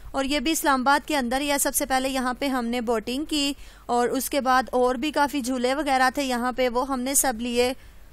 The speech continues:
और बहुत सारी ऐसी हमने चीज़ें भी देखी, जानवर वगैरह भी थे यहाँ पे काफ़ी ज़्यादा,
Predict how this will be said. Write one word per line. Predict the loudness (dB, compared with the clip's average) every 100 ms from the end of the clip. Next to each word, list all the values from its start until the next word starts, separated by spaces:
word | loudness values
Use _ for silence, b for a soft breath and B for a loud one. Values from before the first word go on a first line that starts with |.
| b -16 -12 -2
और | 0 2
बहुत | 0 0 2
सारी | 2 2 2
ऐसी | 2 2 0
हमने | 0 -2
चीज़ें | -2 -2 -2 -2
भी |
देखी, | -2 -2 -2
जानवर | -2 -2 -2 -4 -4
वगैरह | -2 0 0
भी | -2 -4
थे | -4
यहाँ | -2 -2 -2
पे | -2
काफ़ी | 0 0 0 -2
ज़्यादा, | 0 2 0